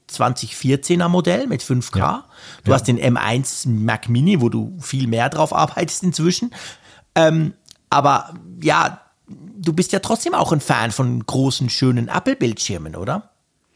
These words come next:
Speaker 2: Ja, in der Tat. Also für mich, äh, ist das jetzt eine große Fragestellung, die allerdings auch so ein bisschen mit, mit Rahmenbedingungen jetzt einfach, äh,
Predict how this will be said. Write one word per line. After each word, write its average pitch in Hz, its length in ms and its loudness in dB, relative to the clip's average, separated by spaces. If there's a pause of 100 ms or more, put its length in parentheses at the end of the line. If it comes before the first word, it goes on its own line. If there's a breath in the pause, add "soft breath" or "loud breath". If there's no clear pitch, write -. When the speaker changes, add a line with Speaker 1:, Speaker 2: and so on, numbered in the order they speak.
(340 loud breath)
Speaker 2:
Ja, 147 420 2 (100)
in 131 80 -2
der 135 140 2
Tat. 143 340 0
Also 139 280 4
für 143 160 0
mich, 170 300 2
äh, 160 360 0
ist - 200 -4
das 160 140 0
jetzt 156 160 2
eine 147 120 4
große 147 380 2
Fragestellung, 131 840 0 (400 loud breath)
die 131 140 4
allerdings 147 300 4
auch 139 120 4
so 143 120 0
ein 127 60 4
bisschen 151 300 2
mit, 143 480 -2
mit 131 320 -4
Rahmenbedingungen 139 760 2
jetzt 131 180 -2
einfach, 135 540 -2
äh, 127 240 -2